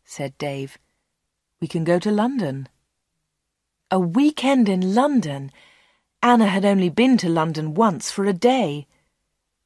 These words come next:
Anna was excited. But she was also afraid.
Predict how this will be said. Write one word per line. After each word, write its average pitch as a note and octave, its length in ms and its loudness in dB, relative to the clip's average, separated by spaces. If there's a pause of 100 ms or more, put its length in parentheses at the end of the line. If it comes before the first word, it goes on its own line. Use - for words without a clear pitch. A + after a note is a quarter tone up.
(140)
Anna G#3+ 240 4
was D#3 140 -4
excited. F#3 720 -2 (600)
But - 100 -18
she F#3+ 140 -2
was E3+ 160 0
also G#3+ 320 -2
afraid. E3 640 -2